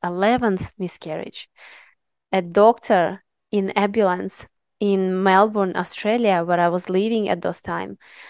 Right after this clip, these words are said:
called me aside and he said, "Anna, we can't really find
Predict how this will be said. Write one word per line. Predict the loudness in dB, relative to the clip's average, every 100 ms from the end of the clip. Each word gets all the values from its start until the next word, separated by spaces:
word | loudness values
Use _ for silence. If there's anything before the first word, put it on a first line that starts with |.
| -20 -4
called | 0 2
me | 2 -2
aside | -2 -4 -2 -2 -4 -6
and | -8
he | -8
said, | -8 -8 -8 _ _ _ _ _ _ _ -4
"Anna, | 0 0 -2 -6 -14 _ _ _ _ _ _ _ _ _ -8
we | -6 -2
can't | 0 2 2 0
really | -2 0 0
find | -2 0 2 2 -2